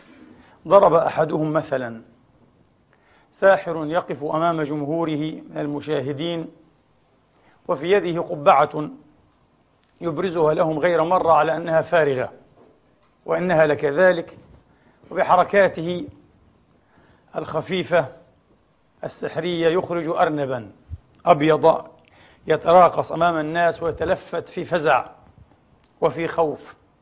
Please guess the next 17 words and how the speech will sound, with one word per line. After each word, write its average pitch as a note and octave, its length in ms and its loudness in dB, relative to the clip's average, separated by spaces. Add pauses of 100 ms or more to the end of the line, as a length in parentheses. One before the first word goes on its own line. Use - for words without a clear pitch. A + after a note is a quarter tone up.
(1000)
يكمل F#3 300 -2
هذا F3 200 2
الفيلسوف D#3 520 -4
مثله D#3 420 0
فيقول: D3+ 560 -2 (1700)
"وفي F3+ 260 -2
فرو A3 300 4
هذا F#3+ 260 6
الأرنب F3+ 480 0 (1300)
<clears throat> G3+ 260 0
تسعى F3+ 380 4
بقة D3+ 680 -2
صغيرة D#3+ 580 0
لا F3 180 6
يراها F3 280 6
الناظرون، D3 720 -2 (2000)
تسعى E3 540 2